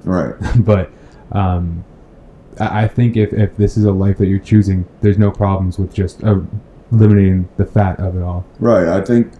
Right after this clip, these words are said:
Speaker 1: you know, I tell them every time, like,
Speaker 2: Mm-hmm.
Speaker 1: "You signed up for this.
Speaker 2: Right.
Speaker 1: No one forced you.
Speaker 2: Right.
Speaker 1: You said you wanna go to, uh, play Canadian school, and you said you wanna play Division One. You said you wanna play this and that, so we have to do what's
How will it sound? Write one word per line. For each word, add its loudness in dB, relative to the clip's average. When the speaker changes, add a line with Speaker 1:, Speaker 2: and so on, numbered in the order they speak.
Speaker 1:
you -8
know, -2
I -2
tell -2
them -2
every -2
time, -4
like, -6
Speaker 2:
Mm-hmm. -2
Speaker 1:
"You 4
signed -4
up -4
for -10
this. -10
Speaker 2:
Right. -4
Speaker 1:
No 0
one 0
forced -8
you. -10
Speaker 2:
Right. -2
Speaker 1:
You 4
said -2
you 0
wanna -2
go -2
to, -12
uh, -6
play -4
Canadian -2
school, -8
and -4
you 0
said -2
you -4
wanna -2
play -4
Division -6
One. -10
You -2
said -2
you -6
wanna -4
play -4
this -6
and -6
that, -6
so -8
we 0
have 0
to 0
do -2
what's -4